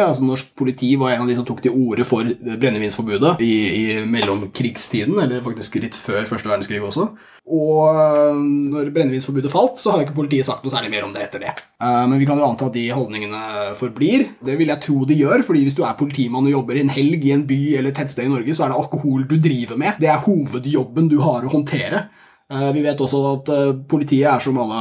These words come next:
andre innbyggere i Norge, så de er veldig glad i å drikke. På deres fester så tar det helt av med drikking, og det er jo ordinært. Så ingen skam i det.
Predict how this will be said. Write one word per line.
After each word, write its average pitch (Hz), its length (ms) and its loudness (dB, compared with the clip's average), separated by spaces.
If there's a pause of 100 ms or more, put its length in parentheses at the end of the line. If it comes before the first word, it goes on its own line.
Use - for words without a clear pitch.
andre 104 180 -8
innbyggere 104 380 -4
i - 20 -2
Norge, 107 240 2
så 120 80 2
de 113 80 2
er 110 80 0
veldig 104 140 -4
glad 92 160 -2
i - 20 -4
å 101 80 -2
drikke. 151 320 2
På 131 120 -4
deres 104 240 -2
fester - 360 -4
så 107 120 -6
tar 101 240 -2
det 98 100 0
helt 101 180 -2
av 160 240 0
med 110 180 -2
drikking, 139 380 -2
og 123 80 -4
det 127 120 -2
er 101 200 0
jo 98 140 -6
ordinært. 113 640 -2 (420)
Så 120 200 -4
ingen 117 320 0
skam 104 320 -2
i 127 80 0
det. 143 180 -4